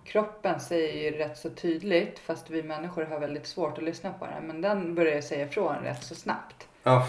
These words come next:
Speaker 1: när vi inte mår bra. Men
Speaker 2: Mm.
Speaker 1: sen så lyssnar vi inte på den förrän vi typ kraschar. Då
Speaker 2: Mm.
Speaker 1: bara, "Åh, nej, jag mår inte så bra", och så. Eh, så, mm,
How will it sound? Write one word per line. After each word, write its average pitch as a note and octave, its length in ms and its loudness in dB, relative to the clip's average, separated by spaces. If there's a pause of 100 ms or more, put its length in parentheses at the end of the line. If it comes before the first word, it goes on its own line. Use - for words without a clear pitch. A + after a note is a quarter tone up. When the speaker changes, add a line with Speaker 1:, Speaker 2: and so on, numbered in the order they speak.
Speaker 1:
när E3+ 160 6
vi F3 140 4
inte F#3 180 4
mår F#3+ 180 8
bra. E3 340 10
Men F#3 160 2
Speaker 2:
Mm. C3 140 10
Speaker 1:
sen G3 100 4
så G3+ 120 0
lyssnar G3+ 300 2
vi F#3+ 80 4
inte C#3 160 -2
på D3+ 140 0
den D3 120 2
förrän D3+ 520 -2
vi D3+ 120 -4
typ D3+ 320 -4
kraschar. - 540 -2 (140)
Då A#2+ 100 -6
Speaker 2:
Mm. A#2+ 120 6
Speaker 1:
bara, - 120 4
"Åh, A3 240 8 (100)
nej, G3 180 2
jag F#3+ 100 2
mår G3+ 120 2
inte E3+ 160 0
så D3 100 -10
bra", D3+ 140 0
och D#3 140 -4
så. - 160 -2 (540)
Eh, E3 560 2
så, F3 380 0
mm, D#3+ 680 -4